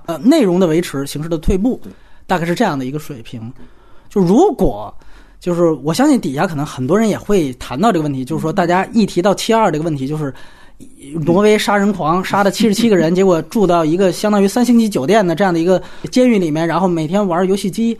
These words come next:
Speaker 1: 如果大家是带着这样的一种看乐子的嘲笑心态来看这么的一个挪威法律的笑话的话，
Speaker 2: 嗯。
Speaker 1: 那我建议你就尽量别看了，你这电影也挺长的，这不要互相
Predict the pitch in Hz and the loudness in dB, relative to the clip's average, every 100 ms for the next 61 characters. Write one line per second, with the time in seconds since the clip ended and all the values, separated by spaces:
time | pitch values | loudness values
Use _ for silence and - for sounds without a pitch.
0 | - - - - 240 233 233 262 254 240 | -10 -20 -18 -4 0 2 2 2 2 2
1 | 233 339 247 220 180 135 139 - - - | 2 2 2 0 0 -2 -6 -10 -20 -16
2 | - - 269 294 381 214 170 165 - - | -10 0 2 4 4 2 0 -2 -2 -8
3 | - 170 285 339 208 202 202 202 156 - | -2 2 4 2 2 0 2 0 -2 -6
4 | - - - 185 220 - 233 196 208 180 | -20 -12 -2 -2 0 0 0 2 2 2
5 | 165 190 190 156 123 180 180 208 277 269 | 2 2 2 0 -6 0 2 4 4 4
6 | 269 262 - 131 226 214 208 - 381 226 | 4 0 -4 0 2 2 0 0 2 2
7 | - 135 123 139 123 - - - 185 247 | 0 -6 -4 -6 -6 -8 -16 -10 0 2
8 | 170 - - - 208 175 127 135 151 214 | 0 -4 -8 0 2 2 0 -4 -2 0
9 | 196 143 135 131 - 294 160 110 196 143 | 0 -2 -6 -6 -4 -4 -4 -6 -8 -2
10 | 220 214 - 226 - 202 - 190 226 233 | 0 0 -2 -10 -8 -10 -8 0 2 4
11 | 294 302 226 156 - 156 135 226 233 196 | 2 0 -4 -4 -4 -2 2 4 2 0
12 | - 233 254 - 247 - 254 330 - 339 | -10 -8 -8 -2 -2 2 4 4 4 2
13 | 247 - | 2 2